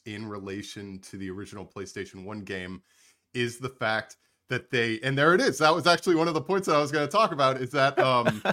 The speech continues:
<laughs> this game is unapologetically goofy, and I love it for that, because there are, they keep elements like,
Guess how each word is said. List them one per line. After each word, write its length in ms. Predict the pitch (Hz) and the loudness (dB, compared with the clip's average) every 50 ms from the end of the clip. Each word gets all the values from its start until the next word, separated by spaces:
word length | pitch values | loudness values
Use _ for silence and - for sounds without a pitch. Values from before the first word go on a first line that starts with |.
| - - - 170 - | -2 -2 -6 -6 -6
<laughs> 760 | _ - - 151 - - _ - - - _ _ _ _ - | _ 2 0 0 0 0 _ -14 -14 -14 _ _ _ _ 2
this 200 | 143 180 190 190 | 4 4 4 4
game 260 | - - 208 208 196 | 4 2 2 2 2
is 120 | 175 - - | -2 -4 -4
unapologetically 1040 | - 151 160 160 151 - - 151 143 143 135 135 - 143 123 127 123 - 131 107 - | -4 -2 -2 -2 -2 -2 -2 -2 0 0 0 0 0 -2 -2 -2 -2 -4 -6 -6 -4
goofy, 540 | 120 120 110 107 - - 85 80 90 - _ _ _ - | -6 -6 -6 -6 -8 -12 -16 -16 -16 -20 _ _ _ -6
and 160 | - 131 123 120 | -4 0 4 4
I 100 | 117 113 | 4 2
love 400 | 104 104 104 127 147 147 123 123 | 2 -4 0 4 4 4 4 4
it 180 | 107 98 - | -4 -4 -6
for 160 | - 113 98 | -12 -10 -10
that, 300 | 85 85 80 80 85 _ _ - | -8 -10 -12 -12 -14 _ _ -10
because 340 | 131 - - 143 131 110 | -8 -4 -2 -4 -4 -2
there 240 | 120 143 151 151 147 147 | -2 0 2 2 2 4
are, 180 | 135 135 135 135 | 4 2 2 2
they 140 | 127 127 123 | 2 -2 -4
keep 280 | - - 175 165 165 - | -4 -4 -6 -6 -4 -2
elements 560 | 143 143 147 147 147 147 143 143 - - - | -2 -2 0 -2 -4 -4 -6 -6 -8 -10 -12
like, 500 | 123 113 117 117 113 110 107 _ - - | -8 -4 -2 -2 -2 -2 -4 _ -14 -20